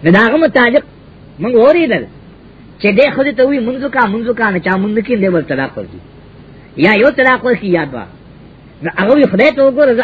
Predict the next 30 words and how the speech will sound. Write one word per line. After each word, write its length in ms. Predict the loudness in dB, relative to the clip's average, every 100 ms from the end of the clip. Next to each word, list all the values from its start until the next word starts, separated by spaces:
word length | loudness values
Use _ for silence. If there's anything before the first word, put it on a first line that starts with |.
| 0
هر 100 | 0
څه 120 | 0 0
کوم، 220 | -2 0
خو 160 | 2
دا 160 | 2 0
طلاق 340 | 0 0 0
واپس 320 | 0 -4 -6 -12
کړه.» 120 | -18 -20 -20 -20 -20 -16 -16 -18 -20 -20 -4
اورې، 260 | 2 4 2 0 -10
نو 60 | -4
دی 120 | 0
ورته 200 | 0 0
بیا 160 | 0 2
واپس 280 | 0 -2 -6 -8
یې 40 |
وکړي. 240 | -14 -16 -20 -20 -20 -20 -20 -20 0
نو 80 | 2
وی 120 | 4
په 140 | 2
دې 160 | 4 4 4
طریقې 340 | 0 2 0
سره 140 | 0 -2
هغه 260 | -2 -2
په 120 | -2
مانځو 400 | -4 -2 0 -2
په 60 | -2
ادب 220 | -4 -4 -6
باندې 200 | -6 -6
راوړلې 400 | -6 -6 -8
ده. 40 | -10